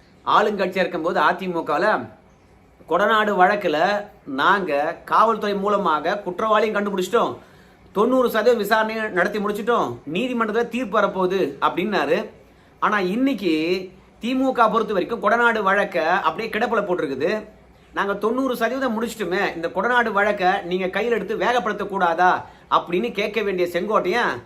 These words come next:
எடப்பாடி பழனிசாமி வந்து பாத்தீங்கன்னா, விசாரித்து முடிந்து விட்ட வழக்குக்கு சி பி ஐ வி-, விசாரணை வேணும்னு கேட்பாங்களாம். இவரெல்லாம் ஒரு ஆளா? அது மட்டும் கிடையாது, பன்னீர்செல்வத்துக்காக இவ்வளவு முட்டு கொடுக்குறீங்களே, அன்னைக்கு தலைமை அலுவலகத்தை உடைக்கின்ற பொழுது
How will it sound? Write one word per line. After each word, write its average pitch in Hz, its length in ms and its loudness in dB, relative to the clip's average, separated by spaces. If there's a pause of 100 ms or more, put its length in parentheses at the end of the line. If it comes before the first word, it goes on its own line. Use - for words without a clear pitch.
(200)
எடப்பாடி 226 380 0
பழனிசாமி 196 500 0
வந்து 214 180 2
பாத்தீங்கன்னா, 151 400 -2 (160)
விசாரித்து 226 480 2
முடிந்து 226 320 -4
விட்ட 202 220 -2
வழக்குக்கு 196 460 0 (120)
சி 269 340 0
பி 247 140 0
ஐ 240 180 0
வி-, 214 120 0
விசாரணை 208 460 2
வேணும்னு 196 280 -2
கேட்பாங்களாம். 180 640 0 (560)
இவரெல்லாம் 185 460 2
ஒரு 214 140 2
ஆளா? 196 520 6 (220)
அது 165 180 0
மட்டும் 208 200 0
கிடையாது, 185 540 -2
பன்னீர்செல்வத்துக்காக 220 760 -2
இவ்வளவு 196 200 0
முட்டு 202 200 -6
கொடுக்குறீங்களே, 185 500 0 (600)
அன்னைக்கு 185 540 0
தலைமை 226 300 2
அலுவலகத்தை 214 460 0
உடைக்கின்ற 208 480 2
பொழுது 220 260 2